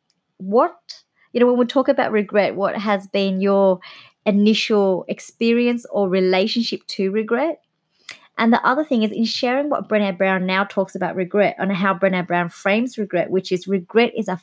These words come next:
function of empathy. And when people say, "I have no regrets," I think that seems dangerous to me. And Brené says, "Then I've grown to learn regret is a fair but tough teacher." I mean,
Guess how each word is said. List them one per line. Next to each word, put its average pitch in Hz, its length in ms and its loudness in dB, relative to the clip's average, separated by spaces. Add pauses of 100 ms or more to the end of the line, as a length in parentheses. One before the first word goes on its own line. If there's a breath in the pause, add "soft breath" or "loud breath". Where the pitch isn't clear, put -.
function 202 360 -2
of 180 100 -6 (160)
empathy. 196 600 0 (680 loud breath)
And 202 140 2
when 202 160 4
people 240 260 2
say, 240 160 4
"I 196 120 2
have 196 160 0
no 196 160 2
regrets," 190 560 0
I 185 140 -4
think 202 280 -2
that - 180 -6
seems 185 360 -2
dangerous 180 580 -4
to - 140 -8
me. 160 260 -6 (480 loud breath)
And 190 320 0 (240)
Brené 233 400 4
says, 185 380 2
"Then 185 180 2
I've 175 240 -4
grown 208 300 2
to 214 160 -6
learn 190 200 0
regret 180 400 0
is 175 140 -6
a 175 80 -8
fair 196 480 2
but - 220 -6
tough 185 260 -4
teacher." - 460 -4
I 190 100 -4
mean, 190 240 2